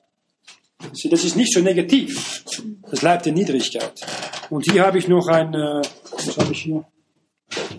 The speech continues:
Noch eine? Ja, hier habe ich noch eine. Das ist die neue Lutherbibel,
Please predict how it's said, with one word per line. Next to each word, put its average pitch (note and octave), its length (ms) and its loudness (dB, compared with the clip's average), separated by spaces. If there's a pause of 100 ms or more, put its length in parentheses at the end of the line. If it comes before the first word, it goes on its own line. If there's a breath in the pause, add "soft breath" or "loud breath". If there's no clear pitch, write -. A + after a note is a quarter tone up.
(600)
Noch D3+ 180 -16
eine? E3+ 300 0 (200)
Ja, D3 80 -2
hier F3 120 4
habe D#3 100 0
ich F3 60 4
noch E3 120 0
eine. D#3 260 0 (340)
Das - 240 -8
ist - 200 2
die F3 100 6
neue B3 240 6
Lutherbibel, F#3 640 2